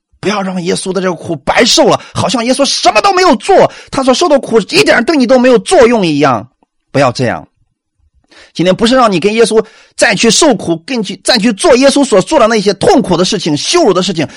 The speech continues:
是他的羞辱给你带来了什么？他的受苦给你带来了什么？你是要去思想这个问题，多去认识这一方面的真理的。哈利路亚，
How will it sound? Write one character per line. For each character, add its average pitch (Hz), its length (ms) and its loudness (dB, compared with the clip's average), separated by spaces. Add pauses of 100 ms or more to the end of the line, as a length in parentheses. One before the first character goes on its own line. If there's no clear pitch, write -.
(140)
是 - 180 -6
他 262 380 0
的 208 100 2
羞 262 300 -2
辱 165 140 0
给 262 180 -4
你 233 160 0
带 247 320 -4
来 170 120 -2
了 180 100 2
什 147 180 -2
么？ 131 200 -2 (180)
他 311 240 0
的 269 100 4
受 320 280 0
苦 190 280 -6
给 240 220 2 (260)
你 170 260 4
带 175 300 -4
来 123 200 0
了 135 100 -2
什 - 260 -6
么？ 113 140 -4 (140)
你 214 180 0
是 - 180 -4
要 247 160 4
去 - 260 -4 (180)
思 - 280 -4
想 185 280 -2
这 349 100 -2
个 247 140 2
问 202 160 0
题， 143 260 -4 (140)
多 359 180 0
去 262 160 4
认 262 240 2
识 302 180 -4
这 277 280 -2
一 180 40 0
方 196 260 -6
面 202 180 -6
的 156 100 0
真 254 340 0
理 147 180 0
的。 110 220 -6 (800)
哈 - 200 -10
利 123 100 -4
路 117 160 -8
亚， 95 160 -12